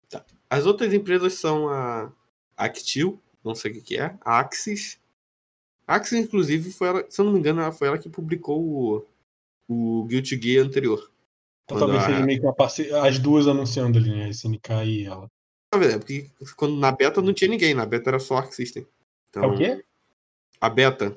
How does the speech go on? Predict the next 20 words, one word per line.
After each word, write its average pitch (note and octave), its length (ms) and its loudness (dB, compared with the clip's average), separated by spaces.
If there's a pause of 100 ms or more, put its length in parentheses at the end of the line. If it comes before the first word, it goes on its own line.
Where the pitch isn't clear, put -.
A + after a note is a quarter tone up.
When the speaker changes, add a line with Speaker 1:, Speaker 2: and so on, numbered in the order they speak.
(140)
Speaker 1:
que - 120 -14
saiu A2 240 0
do G#2+ 140 -4
Guilty G#2 300 -6
Gear B2 380 -2
era A2+ 140 -2
só A2 140 -6
Arc D#3+ 120 2
Speaker 2:
Uhum. C#3 120 2
Speaker 1:
System. - 320 -2 (840)
Não A2 140 -6
tinha B2+ 240 0
Speaker 2:
Ah, - 40 4
Speaker 1:
mais A#2 160 8
Speaker 2:
tá. A#2+ 60 2
Speaker 1:
ninguém, A2+ 280 0
eu G2+ 80 -4
acho G2+ 160 -6
que G#2+ 260 2
é, G2 220 2